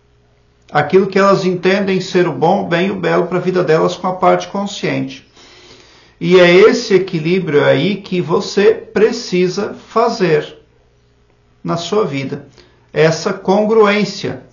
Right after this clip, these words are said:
alinhar o subconsciente com a parte consciente da sua psique.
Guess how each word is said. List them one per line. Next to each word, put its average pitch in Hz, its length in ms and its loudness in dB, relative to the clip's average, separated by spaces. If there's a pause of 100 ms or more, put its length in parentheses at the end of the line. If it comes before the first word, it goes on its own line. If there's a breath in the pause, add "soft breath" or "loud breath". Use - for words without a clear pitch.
(640 soft breath)
alinhar 151 920 2 (1400)
o 139 120 -6
subconsciente 180 1300 -2 (140)
com - 120 -2
a 151 120 0
parte 160 440 2
consciente 180 800 -6
da 180 100 -2
sua - 300 -6
psique. - 520 -12